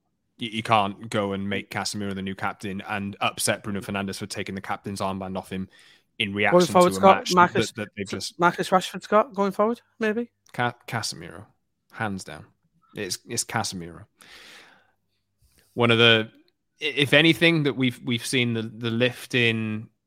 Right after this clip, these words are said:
Speaker 1: United's attitude. Uh, the most decorated player they have alongside Rafa Varane has won it all, has brought standards higher. Uh, Marcus Rashford may be the one after that, potentially,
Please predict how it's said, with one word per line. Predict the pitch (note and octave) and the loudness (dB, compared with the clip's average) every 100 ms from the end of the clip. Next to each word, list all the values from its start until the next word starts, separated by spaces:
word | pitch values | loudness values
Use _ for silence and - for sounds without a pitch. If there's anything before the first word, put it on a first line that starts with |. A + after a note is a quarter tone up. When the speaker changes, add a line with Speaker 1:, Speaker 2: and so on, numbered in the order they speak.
| - | -6
Speaker 1:
United's | A#2 A2+ G#2 - | -4 -2 -4 -6
attitude. | A#2+ A2 A2+ - A2+ G#2+ - _ _ _ _ _ - | -4 -4 -6 -6 -6 -6 -12 _ _ _ _ _ -12
Uh, | G2+ G2+ G2+ G#2 A2 | -6 -4 -2 -4 -6
the | A#2 | -6
most | A2 - | -6 0
decorated | C3 A2+ A#2+ A2 | 0 2 -2 -4
player | G#2 A2 | -2 -2
they | G2+ | -2
have | G2 G#2+ G#2 | -2 -4 -4
alongside | G#2 G2+ G#2 G2 | -8 -8 -10 -8
Rafa | F#2+ - | -8 -10
Varane | F#2 G2 G#2 G2+ F#2+ _ _ _ _ _ | -10 -4 -2 -4 -8 _ _ _ _ _
has | - G#2 | -14 -12
won | A2 A2 G2+ | -4 -4 -2
it | G2 | -2
all, | B2 A#2 A2+ G#2+ | 0 0 -2 -6
has | - G#2+ G#2 G2+ - - _ _ _ _ E2+ D#2+ _ | -6 -2 -2 -4 -8 -12 _ _ _ _ -20 -20 _
brought | B2+ G2+ | -4 -4
standards | - - A#2 A2+ G#2+ G2 - | -6 -4 -2 -2 -6 -6 -10
higher. | - - B2+ A#2 A2 - _ _ _ _ _ _ - | -6 2 4 4 0 -4 _ _ _ _ _ _ -10
Uh, | A2+ G2+ G2+ F2+ | -4 -2 -4 -4
Marcus | A#2 G#2+ A#2 - | -2 -2 -4 -4
Rashford | A2 - A#2 G2+ - | -4 -4 -4 -6 -6
may | B2+ A#2+ G#2+ | -2 -2 -2
be | G#2+ G#2 G2+ | -4 -4 -4
the | B2+ | -6
one | A2 G#2+ G#2 G#2 | -4 -2 -4 -6
after | A2 G#2 - | -8 -10 -10
that, | G#2+ A2 - _ _ _ _ | -8 -8 -10 _ _ _ _
potentially, | B2 B2+ A#2 - A#2+ A#2+ | -12 -10 -8 -8 -8 -8